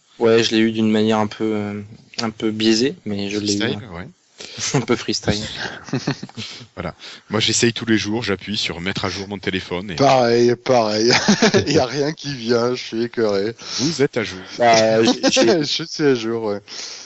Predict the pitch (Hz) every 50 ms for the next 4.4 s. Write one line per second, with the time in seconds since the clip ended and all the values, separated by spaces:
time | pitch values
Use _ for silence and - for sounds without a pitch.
0 | - 110 120 131 123 - 139 135 - 143 - 143 143 135 151 151 139 123 123 123
1 | - - 113 107 107 107 107 107 - 120 - 117 110 - - 139 120 - - -
2 | - - - - - - - - 104 - 127 139 170 170 175 180 180 160 127 123
3 | 131 135 135 131 127 123 123 123 113 120 113 - - 127 123 - - 120 - 123
4 | 120 - - 127 120 - 113 113